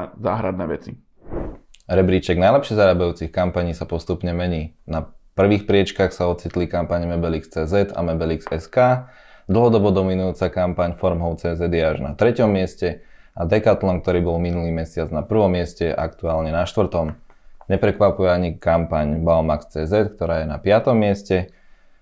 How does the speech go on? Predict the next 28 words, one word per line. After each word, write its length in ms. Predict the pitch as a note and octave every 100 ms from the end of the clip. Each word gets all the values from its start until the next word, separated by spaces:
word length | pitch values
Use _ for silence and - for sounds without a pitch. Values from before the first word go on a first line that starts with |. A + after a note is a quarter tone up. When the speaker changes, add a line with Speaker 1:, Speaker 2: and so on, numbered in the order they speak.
| _ -
Speaker 2:
A 320 | E2 D#2+ E2
do 160 | F#2
rebríčka 480 | G#2+ G2 F#2 - F#2
sa 80 | F#2
dostala 480 | F2 F2 - E2+ D#2+
aj 80 | D#2+
kampaň 400 | E2 D#2 D#2+ D2+
Svetla 560 | E2 - D#2+ D#2 -
dvadsaťštyri 640 | E2 D#2 - D2+ - D#2+ D#2
bodka 320 | D2 - D2
C 160 | D2+
Z, 400 | D#2 G#2+ G#2+ -
ktorá 480 | - E2+ E2 D#2+ D#2 -
sa 160 | D#2 D#2+
tu 320 | - D#2+ -
naposledy 640 | F#2 - G#2 G2 F2 -
ocitla 480 | E2+ - E2 D#2+ D#2
až 400 | - D#2 D#2 D#2
v 80 | D#2
novembri. 460 | D#2+ D#2+ D#2+ C#2+ C#2+ - - -
Speaker 1:
Keď 80 | -
si 120 | G#3 F#3+
pozrieme 340 | C#3 F#3+ F#3
najlepšie 480 | B2+ B2+ D#3+ E3 B2
zárobky 380 | - D3 D3 C#3
publisherov, 840 | G#2 A#2+ C3 E3+ D#3+ D#3 E3 - _
to 100 | A#2+
veľa 180 | A#2+ B2